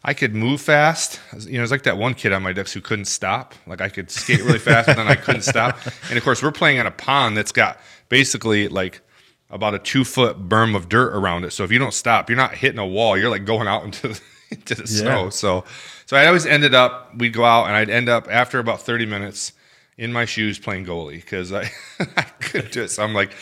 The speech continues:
Speaker 1: I just had people hitting pucks at me all the time, so it wasn't the greatest experience. But loving sports the way that I do, um, you know, I always thought, "Man, what a cool job to be able to work in sports professionally."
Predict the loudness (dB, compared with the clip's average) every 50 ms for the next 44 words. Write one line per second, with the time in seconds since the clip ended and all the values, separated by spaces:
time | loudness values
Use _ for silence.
0 | -20 -20 -8 -2 0 2 2 2 2 0 -2 0 -2 -4 -4 -4 -4 -4 -6 -6
1 | -6 -10 -2 0 0 0 2 -2 -4 -2 0 0 0 0 -2 -2 -2 -4 -4 -4
2 | -8 -8 -6 -6 -6 -6 -8 -10 -10 -8 -6 -6 -6 -6 -6 -10 -12 -14 -10 -8
3 | -6 -6 -6 -6 -8 -10 -12 -6 -6 -6 -6 -6 -12 -20 -20 -20 -20 -20 -20 -20
4 | -20 _ _ _ _ _ _ _ _ -6 2 4 4 4 4 2 -2 -2 -4 -6
5 | -4 0 0 0 0 0 -2 -4 -2 -2 -2 -2 0 -2 -2 -4 -4 -4 -4 -4
6 | -4 -4 -6 -8 -10 -14 -10 -6 -4 -4 -2 -2 -4 -6 -6 -10 -12 -14 -16 _
7 | _ _ _ _ _ _ _ -16 -12 -8 -8 -6 -6 -6 -8 -8 -8 -10 -10 -8
8 | -10 -10 -10 -8 -10 -10 -12 -14 -12 -12 -10 -4 -2 -2 -2 -2 -2 -6 -6 -6
9 | -6 -8 -8 -8 -8 -8 -10 -12 -16 -16 -16 -16 -16 _ -12 -12 -12 -14 -16 -18
10 | -14 -8 -6 -6 -6 -6 -12 -14 -16 -16 -20 -20